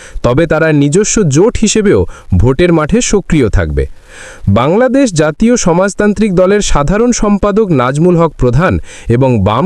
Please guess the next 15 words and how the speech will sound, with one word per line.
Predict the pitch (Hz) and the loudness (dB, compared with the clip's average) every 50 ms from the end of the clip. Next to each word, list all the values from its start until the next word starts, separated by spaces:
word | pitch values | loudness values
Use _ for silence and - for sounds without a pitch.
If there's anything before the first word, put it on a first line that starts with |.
| 214 214 | 2 2
গণতান্ত্রিক | 214 220 226 220 214 220 226 214 - 233 226 190 | 2 2 2 0 0 0 0 0 0 0 0 2
জোটের | 175 196 185 208 202 185 - | 0 0 2 2 0 0 0
সমন্বয়ক | - 143 151 165 185 190 196 208 185 139 - - - - - - - 98 | 0 0 2 2 2 2 2 2 2 0 0 -2 -10 -16 -12 -4 0 2
বজলুর | 113 143 156 170 202 240 262 240 208 | 2 2 2 2 2 2 2 4 2
রশিদ | 220 202 - 220 180 | 2 2 0 -2 -2
ফিরোজ | - - 165 156 180 233 226 175 | 0 0 0 2 2 2 0 0
দুজনেই | 143 147 135 143 165 190 233 254 | 0 0 2 2 2 2 2 2
নিশ্চিত | 240 226 196 - - - 190 - | 2 2 0 0 -2 -2 -4 0
করেছেন | - 180 165 156 135 - 160 151 131 | 0 0 0 2 0 0 0 2 2
যে | 120 160 233 - - - - - - | 2 2 0 0 -4 -12 -18 -6 -2
নির্বাচনী | 113 117 123 127 135 143 139 - 156 156 143 | -2 0 0 2 0 0 0 0 0 0 0
প্রস্তুতি | - 139 135 127 - - 147 139 175 160 | 0 0 0 0 0 -2 0 0 0 0
জোটগতভাবে | 123 107 123 151 160 156 151 165 156 175 156 147 160 156 160 - - 107 | 0 2 0 2 0 2 0 0 2 2 0 2 2 2 0 0 0 -2
এগিয়ে | 101 98 113 123 117 | 0 0 0 0 0
চলছে। | - 165 160 165 - - | 2 0 0 2 2 0